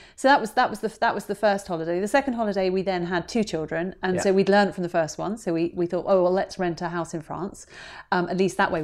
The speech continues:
Speaker 1: we'll have more space. The kids can have their own rooms. We can have a, a kitchen and, and more or less try and keep in the routine." Um, so this was,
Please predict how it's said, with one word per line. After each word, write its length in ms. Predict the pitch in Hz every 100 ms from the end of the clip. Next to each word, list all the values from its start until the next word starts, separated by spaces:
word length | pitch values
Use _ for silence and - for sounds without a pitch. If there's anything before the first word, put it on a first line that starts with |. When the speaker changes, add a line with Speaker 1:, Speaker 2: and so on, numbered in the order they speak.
| 156
Speaker 1:
we'll 40 |
have 200 | 156 147
more 140 | 160
space. 500 | 151 - 180 175 170 -
The 80 | -
kids 220 | - 175
can 100 | -
have 140 | 165 156
their 160 | 160
own 100 | 156
rooms. 260 | 175 190 165
We 80 | 170
can 120 | 156
have 180 | 151 160
a, 160 | 156 -
a 100 | 175
kitchen 420 | - - 190 170
and, 260 | 160 165
and 160 | - 175
more 140 | 185
or 40 | 170
less 180 | 160 -
try 180 | -
and 80 | 156
keep 180 | 160 170
in 120 | 160
the 60 | 151
routine." 420 | 151 151 160 151 - - - - -
Um, 280 | 214 208 202 -
so 320 | - 240 233 -
this 220 | 269 254
was, 240 | 208 170